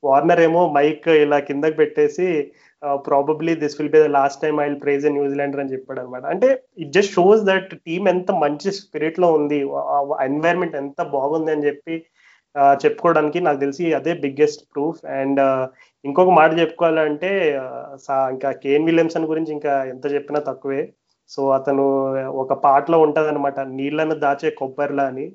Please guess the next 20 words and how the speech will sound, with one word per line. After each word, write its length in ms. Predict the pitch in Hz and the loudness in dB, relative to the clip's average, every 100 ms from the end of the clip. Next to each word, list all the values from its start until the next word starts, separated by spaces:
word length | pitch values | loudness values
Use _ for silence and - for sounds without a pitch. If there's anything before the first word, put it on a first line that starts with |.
| - | -14
మరి 240 | 135 135 | -8 -4
ఎవరు 260 | 131 135 143 | -2 0 2
రాశారో 320 | 147 147 147 | 0 0 -4
నాకు 160 | 143 139 | -4 -6
సరిగ్గా 300 | 135 135 139 | -10 -6 -4
గుర్తు 280 | 139 - 147 | -6 -6 -2
రావట్లేదు, 500 | 139 135 127 127 143 | -2 -2 -12 -8 -8
అది 300 | 131 131 131 | -6 -8 -8
రీసెంట్ 360 | 127 143 139 | -8 -8 -2
గా 60 | 143 | 0
వచ్చిన 300 | 139 - 135 | -2 -6 -6
one 180 | 131 131 | -6 -6
of 420 | 135 - 139 135 | -8 -8 -8 -8
the 80 | 131 _ _ _ - | -8 _ _ _ -6
films 280 | 131 131 143 | -6 -2 0
లో 80 | 131 | 0
అనుకుంటా. 500 | 123 131 123 131 170 151 | -2 -6 -4 -2 2 4
So, 180 | 139 139 | 4 4
అలాగా, 480 | 135 156 170 175 - 151 | 4 4 4 2 -2 -12
ఆ, 220 | 135 131 | -8 -8